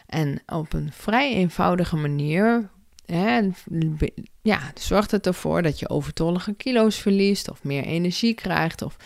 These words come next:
verminderde lichamelijke klachten of, ehm, sterker immuunsysteem, eigenlijk allemaal.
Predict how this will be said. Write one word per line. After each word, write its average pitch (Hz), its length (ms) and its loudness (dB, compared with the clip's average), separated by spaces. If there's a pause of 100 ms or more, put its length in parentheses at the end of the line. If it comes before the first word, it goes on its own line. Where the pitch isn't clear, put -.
(420)
verminderde 160 640 2
lichamelijke 143 640 -2
klachten 190 680 2 (360)
of, 151 340 -2
ehm, 135 340 -6 (120)
sterker 160 500 0
immuunsysteem, 170 1000 2 (180)
eigenlijk 175 420 0
allemaal. 156 640 0